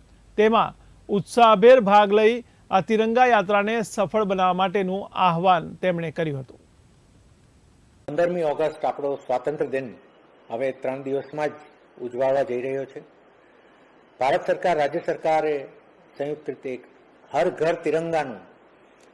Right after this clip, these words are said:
Speaker 2: એક અભિયાન છેડ્યું છે આઠ તારીખથી, અને આપણા જિલ્લામાં એનો એક પ્રતિસાદ પણ ખૂબ સારો એવો જોવા મળી રહ્યો છે. ઘરે ઘરે આપણને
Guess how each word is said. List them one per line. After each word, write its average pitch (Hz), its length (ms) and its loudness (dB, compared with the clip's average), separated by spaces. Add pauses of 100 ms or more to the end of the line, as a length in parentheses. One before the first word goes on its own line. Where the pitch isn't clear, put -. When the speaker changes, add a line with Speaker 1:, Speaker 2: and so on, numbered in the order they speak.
(120)
Speaker 2:
એક - 120 -12
અભિયાન 156 460 -6
છેડ્યું 143 420 -6
છે 131 120 -8
આઠ 117 260 -4
તારીખથી, 107 420 -10 (800)
અને 240 500 -4 (380)
આપણા 170 300 -2
જિલ્લામાં 151 760 -6 (360)
એનો 208 180 -10
એક - 280 -16
પ્રતિસાદ 180 600 -4
પણ 151 120 -6
ખૂબ 143 220 -14 (120)
સારો 127 180 -2
એવો 127 200 -6
જોવા 120 240 -8
મળી 120 180 -8
રહ્યો 120 160 -6
છે. 123 120 -16
ઘરે 147 280 -6
ઘરે 156 280 -4
આપણને 131 540 -8